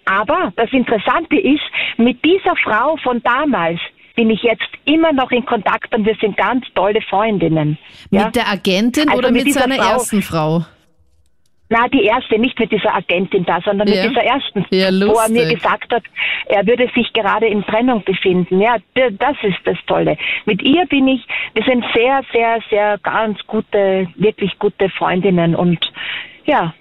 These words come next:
Speaker 2: Da habt ihr
Speaker 1: Eine,
Speaker 2: dann
Speaker 1: fast eine Seelen-, Seelenfreundschaft.
Speaker 2: Voll schön. Ich meine, ihr habt ja dann auch männermäßig einen ähnlichen Geschmack und dann hat man auch ein gutes Thema, wenn man da so ein bisschen dann,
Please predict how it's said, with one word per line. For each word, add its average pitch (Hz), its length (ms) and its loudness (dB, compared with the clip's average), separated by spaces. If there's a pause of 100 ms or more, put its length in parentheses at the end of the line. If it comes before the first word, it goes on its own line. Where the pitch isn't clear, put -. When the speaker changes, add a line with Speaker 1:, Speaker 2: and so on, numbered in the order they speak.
(520)
Speaker 2:
Da 175 100 0
habt 180 180 0
ihr 202 80 2
Speaker 1:
Eine, 208 100 2
Speaker 2:
dann 208 80 0
Speaker 1:
fast 277 180 -2
eine 247 160 2 (160)
Seelen-, 254 520 2
Seelenfreundschaft. 185 1000 0 (300)
Speaker 2:
Voll 190 260 0
schön. 202 560 0
Ich 190 80 -2
meine, 208 160 0
ihr 196 100 2
habt 202 160 -4
ja 240 60 2
dann 208 140 2
auch 185 100 2
männermäßig 214 640 2
einen 190 180 2
ähnlichen 190 440 0
Geschmack 185 400 -2
und 185 80 2
dann 185 140 2
hat 175 140 -2
man 180 140 0
auch 170 120 -2
ein 185 100 2
gutes 190 360 -2
Thema, 190 340 0
wenn 147 100 -2
man 151 100 0
da 156 80 0
so 151 120 -2
ein 151 100 2
bisschen 160 320 0
dann, 151 340 0